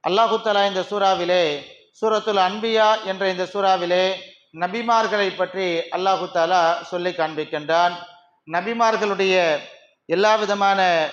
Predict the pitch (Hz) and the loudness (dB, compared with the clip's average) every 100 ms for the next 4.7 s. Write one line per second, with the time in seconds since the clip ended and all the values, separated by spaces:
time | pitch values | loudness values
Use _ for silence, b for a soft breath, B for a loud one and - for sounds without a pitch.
0 | - - 196 202 190 185 175 180 180 185 | -8 -2 0 2 0 -2 -4 -6 -4 0
1 | 196 202 - 180 180 170 185 220 220 202 | 0 -2 -6 -6 -2 -2 -2 0 0 0
2 | 202 202 196 180 160 - - _ 160 190 | 0 -2 0 0 0 -4 -18 _ -4 -4
3 | 202 190 170 160 165 190 208 208 170 175 | 0 2 2 2 0 2 2 2 2 2
4 | 185 156 156 170 190 180 | 2 0 -4 -2 0 0